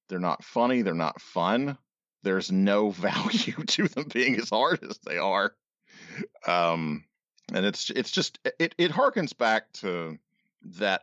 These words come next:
old style of video game where they would just do stuff and there was no way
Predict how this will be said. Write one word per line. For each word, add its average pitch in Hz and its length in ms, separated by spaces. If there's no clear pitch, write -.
old 98 420
style 87 640
of 76 120
video 82 340
game 76 340
where 78 100
they 80 160
would 78 180
just - 400
do 80 200
stuff 76 400
and 82 140
there 80 100
was 78 140
no 98 440
way 85 600